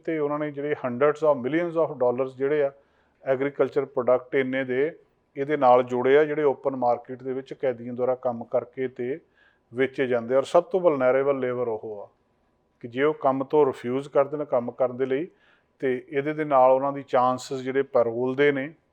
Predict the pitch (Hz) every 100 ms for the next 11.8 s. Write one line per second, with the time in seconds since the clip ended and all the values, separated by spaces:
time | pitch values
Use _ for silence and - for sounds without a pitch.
0 | 123 110 127 127 131 131 131 123 120 -
1 | 135 - - 135 135 127 120 135 120 123
2 | 127 127 - _ _ _ _ 127 131 135
3 | 127 123 127 123 120 117 117 _ _ _
4 | - 120 117 123 127 127 127 120 131 127
5 | 131 131 123 120 113 - 127 143 147 156
6 | 156 143 - 131 135 143 139 143 143 135
7 | 147 143 131 123 123 120 120 127 - 131
8 | 131 131 175 _ _ _ _ _ _ _
9 | _ _ - 170 185 190 - 151 - 185
10 | - 165 175 170 170 135 127 139 135 143
11 | - 151 156 - 131 131 131